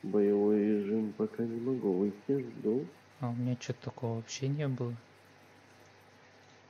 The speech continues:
Speaker 2: А, нет, есть.
Speaker 1: Ну, щас попробуй
Speaker 2: Всё
Speaker 1: выйти.
Speaker 2: было, было, да. Пять секунд.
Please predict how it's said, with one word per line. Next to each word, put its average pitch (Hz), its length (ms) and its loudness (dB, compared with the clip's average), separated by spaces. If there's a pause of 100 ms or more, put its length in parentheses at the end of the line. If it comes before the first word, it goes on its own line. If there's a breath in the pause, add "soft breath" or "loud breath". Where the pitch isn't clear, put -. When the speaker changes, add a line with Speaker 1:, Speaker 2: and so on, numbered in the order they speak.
(560)
Speaker 2:
А, 127 240 8
нет, 123 360 4
есть. 123 400 0
Speaker 1:
Ну, 139 140 -2
щас 117 220 0
попробуй 117 680 2 (120)
Speaker 2:
Всё 123 300 2
Speaker 1:
выйти. - 0 -
Speaker 2:
было, 123 340 4
было, 120 380 2
да. 120 300 -4 (460)
Пять 117 220 -2
секунд. - 720 -2